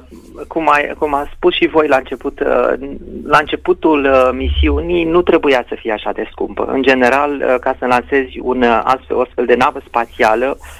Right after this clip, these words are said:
un telescop spațial care face observații astronomice, uh, o astfel de misiune costă în jur de un miliard de euro.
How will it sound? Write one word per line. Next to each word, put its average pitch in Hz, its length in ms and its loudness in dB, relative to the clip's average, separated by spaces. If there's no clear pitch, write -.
un 139 120 -6
telescop 131 540 2
spațial 120 540 -2
care 110 260 -4
face 123 240 -4
observații 120 600 0
astronomice, 120 920 0
uh, 127 360 2
o 139 140 -2
astfel 185 260 0
de 175 80 -4
misiune 165 380 0
costă 165 340 2
în 143 100 -2
jur 147 180 2
de 143 100 4
un 143 180 0
miliard 127 460 0
de 110 260 0
euro. 101 420 -4